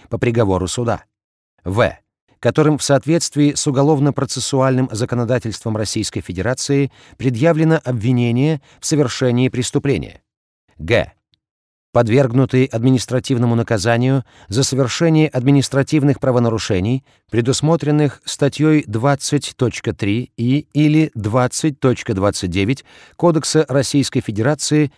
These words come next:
об административных правонарушениях, в течение срока, когда гражданин Российской Федерации считается подвергнутым административному наказанию. Д. Признанные судом недееспособными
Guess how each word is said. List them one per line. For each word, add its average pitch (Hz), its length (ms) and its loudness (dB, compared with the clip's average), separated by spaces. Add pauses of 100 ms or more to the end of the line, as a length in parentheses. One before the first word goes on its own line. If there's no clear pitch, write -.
(220)
об 104 200 0
административных 131 920 2
правонарушениях, 135 920 0 (320)
в - 20 -20
течение 98 380 0
срока, 92 500 -2 (180)
когда 127 280 2
гражданин 139 480 4
Российской 120 480 0
Федерации 139 720 0 (180)
считается 160 540 0
подвергнутым 147 760 2
административному 120 880 0
наказанию. 82 560 -6 (600)
Д. 95 320 -4 (500)
Признанные 147 640 2
судом 143 480 2
недееспособными 135 1080 0